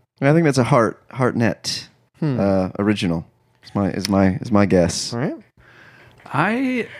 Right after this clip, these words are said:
Speaker 3: I'm gonna, you know what? I'm gonna go, I'm gonna be sort of the, uh,
Speaker 1: Devil's advocate?
Speaker 3: devil's advocate here, yeah, contrarian, and say that it's real because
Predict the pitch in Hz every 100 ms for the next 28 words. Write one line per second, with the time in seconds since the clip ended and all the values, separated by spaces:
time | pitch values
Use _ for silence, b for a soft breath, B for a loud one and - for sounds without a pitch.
0 | - - 180 277 277 233 180 151 165 175
1 | 190 - 135 196 208 180 131 143 147 139
2 | 131 135 127 120 120 123 120 117 113 -
3 | 110 104 104 104 104 104 98 95 101 -
4 | 113 113 117 120 160 120 113 113 107 107
5 | 104 107 113 98 95 95 120 147 101 113
6 | 135 110 101 - 104 104 98 107 113 110
7 | 113 117 120 - 139 202 101 107 104 98
8 | 92 -